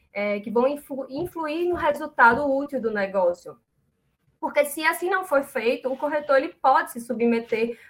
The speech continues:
a uma perda e danos. É, essa perda e danos, ela, inclusive, ela é, é, pontuada em um artigo que a gente vai mencionar, eu trouxe ele aqui depois.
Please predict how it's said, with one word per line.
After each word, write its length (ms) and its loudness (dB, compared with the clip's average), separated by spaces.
a 80 0
uma 220 0
perda 260 2
e 160 -2
danos. 560 0
É, 420 -2
essa 220 0
perda 260 2
e 140 -6
danos, 280 2
ela, 200 4
inclusive, 600 -6
ela 420 4
é, 460 0
é, 800 0
pontuada 560 8
em 80 2
um 40 4
artigo 300 -4
que 80 -6
a 40 0
gente 180 -8
vai 140 2
mencionar, 460 2
eu 100 -2
trouxe 280 -4
ele 100 -2
aqui 240 -6
depois. 560 -6